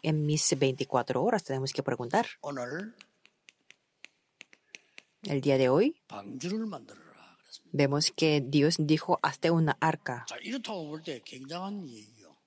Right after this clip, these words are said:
Speaker 1: Entonces, esto quiere decir algo sorprendente.
Speaker 2: 여러분의 학업은 방주를 만드는 것이다.
Speaker 1: Sus estudios significa hacer un arca.
Speaker 2: 그러면 승리합니다.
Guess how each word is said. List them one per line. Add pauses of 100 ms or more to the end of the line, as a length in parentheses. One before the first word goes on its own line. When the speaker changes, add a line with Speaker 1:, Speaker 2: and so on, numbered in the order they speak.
Speaker 1:
Entonces,
esto
quiere
decir
algo
sorprendente. (1400)
Speaker 2:
여러분의 (160)
학업은 (320)
방주를
만드는
것이다. (520)
Speaker 1:
Sus
estudios
significa
hacer
un
arca. (640)
Speaker 2:
그러면
승리합니다.